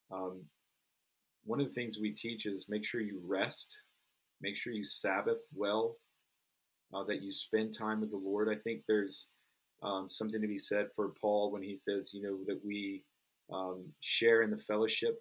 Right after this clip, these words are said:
of Christ's sufferings. So you think about, we see on a minute scale the wickedness and the heaviness of this world. Jesus bore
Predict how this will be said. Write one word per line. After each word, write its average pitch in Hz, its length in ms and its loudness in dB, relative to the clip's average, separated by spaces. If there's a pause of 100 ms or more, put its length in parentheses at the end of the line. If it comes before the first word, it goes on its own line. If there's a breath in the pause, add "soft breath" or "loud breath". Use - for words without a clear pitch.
of 98 220 -4
Christ's 104 440 -2
sufferings. 120 480 -2
So 104 60 -6
you 107 100 -6
think 113 180 -4
about, 101 320 0 (720)
we 123 300 2
see 123 500 0
on 110 120 -2
a 101 80 -2
minute 110 560 -2
scale 113 460 4
the 95 220 -4
wickedness 110 800 -2
and 95 140 -12
the 92 60 -6
heaviness 110 440 -2
of 107 120 -4
this 107 180 -4
world. 113 340 4
Jesus 113 460 -6 (260)
bore 107 380 2